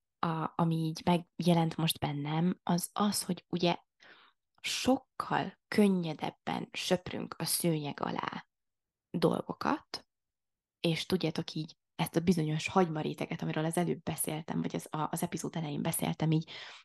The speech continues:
így magunk köré tesszük, meg a maszkot felvesszük, meg tudjátok, így azt gondoljuk, hogy ha előttünk van ez a pajzs, akkor mi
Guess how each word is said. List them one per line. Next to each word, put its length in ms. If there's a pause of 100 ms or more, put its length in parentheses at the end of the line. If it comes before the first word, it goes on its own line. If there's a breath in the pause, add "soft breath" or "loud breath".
így 160
magunk 400
köré 340
tesszük, 520
meg 160
a 40
maszkot 480
felvesszük, 760
meg 140
tudjátok, 440
így 120
azt 120
gondoljuk, 300
hogy 260
ha 80
előttünk 400
van 120
ez 120
a 60
pajzs, 340
akkor 320
mi 160